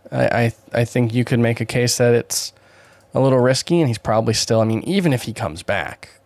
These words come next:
you know, even if he's cleared to return to baseball activities, is it a guarantee he comes just straight to the majors? I would say it's probably pretty unlikely.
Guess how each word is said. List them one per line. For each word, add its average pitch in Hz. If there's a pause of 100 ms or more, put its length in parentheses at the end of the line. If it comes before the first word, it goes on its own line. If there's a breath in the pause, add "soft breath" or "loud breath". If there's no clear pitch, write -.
(180)
you 110
know, 107
even 143
if 139
he's 127
cleared 123
to 113
return 110
to 104
baseball 92
activities, - (1040 soft breath)
is 120
it 110
a 110
guarantee 107
he 110
comes 107
just -
straight 110
to 120
the 110
majors? 123
I 139
would 156
say 143
it's 101
probably 104
pretty -
unlikely. -